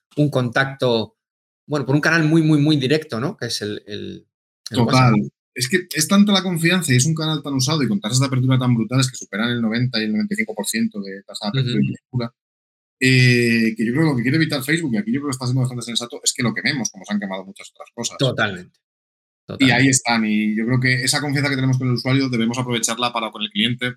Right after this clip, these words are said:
Speaker 2: para establecer relaciones de verdad y no para freírle con tonterías, porque al final son mensajes muy rápidos de enviar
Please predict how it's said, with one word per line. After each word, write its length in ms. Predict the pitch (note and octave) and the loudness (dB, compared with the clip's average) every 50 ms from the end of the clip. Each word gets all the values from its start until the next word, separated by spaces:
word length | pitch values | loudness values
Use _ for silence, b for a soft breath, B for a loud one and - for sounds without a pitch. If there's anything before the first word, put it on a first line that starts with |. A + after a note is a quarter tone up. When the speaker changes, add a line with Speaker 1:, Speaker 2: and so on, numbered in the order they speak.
| _ _ _ _ | _ _ _ _
Speaker 2:
para 180 | - A2+ A#2 A2+ | -2 0 0 0
establecer 340 | A2 - A#2+ G#2+ G#2 A#2 A2+ | 0 -2 -4 -4 -4 -4 -4
relaciones 360 | A#2+ B2 A2+ A#2+ A#2 A#2 A2+ | -4 -4 -4 -4 -4 -4 -2
de 60 | A2+ | -2
verdad 200 | A2+ A2 G#2+ G#2+ | -2 -2 -2 -2
y 80 | A2+ A2+ | 0 0
no 120 | A2 G#2+ | -2 -2
para 220 | A2 A2 A2 G#2+ G#2 | -2 -2 -2 -2 -2
freírle 400 | - - G2+ G2 - G#2 G#2+ G#2 | -4 -6 -8 -6 -4 -4 -4 -4
con 300 | G#2 G2+ F#2+ F#2 F2+ - _ _ _ _ | -4 -8 -10 -12 -12 -16 _ _ _ _
tonterías, 520 | - F#2 G2 - - F#2 C3 C3+ G#2+ - - _ | -14 -12 -12 -10 -4 -2 0 0 -2 -2 -6 _
porque 200 | - F#2 - F2+ | -20 -16 -14 -14
al 80 | F2+ - | -14 -14
final 220 | - F2+ F2+ F#2 G2 | -16 -16 -14 -10 -8
son 200 | - - G2+ G2 | -6 -4 -4 -2
mensajes 500 | G2 F#2+ - G#2 - G#2+ G2+ - - _ - | -2 -2 -4 -4 -6 -6 -6 -6 -8 _ -4
muy 180 | A2+ G#2+ G#2+ G#2+ | -2 0 0 0
rápidos 280 | A2+ G#2+ A2 G#2+ G#2 | 0 0 0 0 2
de 40 | G#2+ | 4
enviar 340 | G#2 G2+ G#2 G#2+ G#2+ G#2 | 4 4 4 4 2 -2